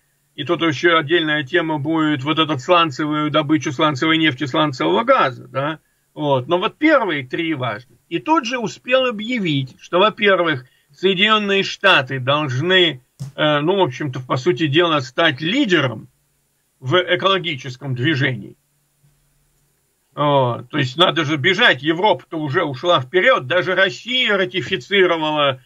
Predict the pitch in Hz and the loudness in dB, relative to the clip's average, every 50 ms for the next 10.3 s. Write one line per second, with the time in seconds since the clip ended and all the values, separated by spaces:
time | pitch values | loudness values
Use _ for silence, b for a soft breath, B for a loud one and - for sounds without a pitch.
0 | b b b b 151 160 175 175 170 175 160 156 156 143 151 156 156 156 156 151 | b b b b -4 -2 0 0 0 0 0 0 0 0 2 2 2 2 2 0
1 | 135 127 - 165 175 185 196 196 196 190 175 156 147 135 147 151 135 - 190 185 | -2 -4 -2 0 0 2 2 2 4 4 4 4 4 0 -2 -8 -4 0 2 2
2 | 170 160 151 139 127 175 180 175 165 120 - - - 156 151 156 143 165 170 165 | 4 4 2 2 2 2 2 2 0 -4 -6 -12 -8 -6 -6 -4 -2 -2 0 2
3 | 170 170 160 143 135 127 120 135 151 147 - 185 180 160 151 175 135 - 175 131 | 0 0 2 2 0 0 2 0 0 0 2 0 -2 0 -2 -6 -4 -4 -6 -4
4 | - 180 190 226 247 233 202 165 135 131 147 165 156 156 151 151 139 131 170 175 | -2 2 2 4 4 2 0 -2 -4 0 0 2 4 4 4 2 2 2 2 2
5 | 156 135 127 123 127 127 123 165 190 185 - - - 135 131 107 85 60 - - | 2 2 0 -6 -10 -6 -2 -2 -2 -2 -4 -10 -8 -6 -6 -6 -6 -8 -10 -18
6 | _ _ _ _ _ - 151 165 127 - 160 165 156 - 175 160 139 156 170 151 | _ _ _ _ _ -6 -6 -4 -2 2 2 2 2 0 -6 -6 -4 -4 -2 -2
7 | 165 160 190 240 302 320 262 151 127 - _ _ _ _ _ _ _ _ - 160 | -2 0 2 2 2 2 2 0 0 -2 _ _ _ _ _ _ _ _ -2 -2
8 | 160 156 - _ - 123 120 123 143 214 254 240 - 226 202 214 202 185 202 196 | -2 -2 -2 _ -6 -6 -4 0 2 2 2 2 0 -4 -2 -2 0 0 0 2
9 | 185 156 135 127 - - 127 123 131 151 160 147 127 190 208 151 131 - - 214 | 2 0 0 -2 -4 -6 -4 -4 -2 0 -2 -2 -2 -2 -4 -4 -4 -4 -2 0
10 | 220 220 185 135 - | 2 2 2 2 0